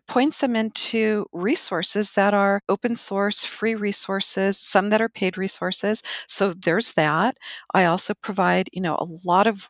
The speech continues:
clinical work and support through Facing Heartbreak. I do these podcasts on a very regular basis.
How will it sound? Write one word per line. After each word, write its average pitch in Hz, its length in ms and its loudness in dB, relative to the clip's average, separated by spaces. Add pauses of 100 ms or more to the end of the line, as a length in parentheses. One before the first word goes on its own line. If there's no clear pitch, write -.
(160)
clinical 202 640 -4
work 151 400 -4
and 185 100 -6
support - 540 -4
through 185 220 -6
Facing 190 420 -2
Heartbreak. 185 640 -4 (380)
I 190 160 2
do 190 260 -4
these 175 340 0
podcasts - 720 -2
on 175 80 -6
a 170 120 -8
very 190 240 0
regular 180 440 -6
basis. 208 720 0